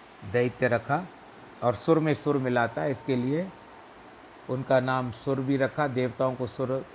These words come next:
सुर कहते हैं और सुराधीश है इंद्र, और उनको कहते हैं असुर। इसके लिए परम कल्याण का अर्थ है आत्मज्ञान,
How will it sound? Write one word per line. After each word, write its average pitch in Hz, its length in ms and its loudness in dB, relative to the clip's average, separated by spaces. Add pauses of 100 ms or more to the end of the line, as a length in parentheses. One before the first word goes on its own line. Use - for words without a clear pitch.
(180)
सुर 131 240 -2
कहते 123 240 0
हैं 139 80 0
और 135 60 -2
सुराधीश 127 540 0
है 135 160 -2
इंद्र, 117 320 -4 (1600)
और 127 140 4
उनको 147 300 4
कहते 135 340 2
हैं - 80 -4
असुर। 127 380 -4 (4000)
इसके 202 280 6
लिए 180 320 4 (1400)
परम 170 220 6
कल्याण 175 380 6
का 170 100 6
अर्थ 160 320 2
है 165 160 2
आत्मज्ञान, 143 600 2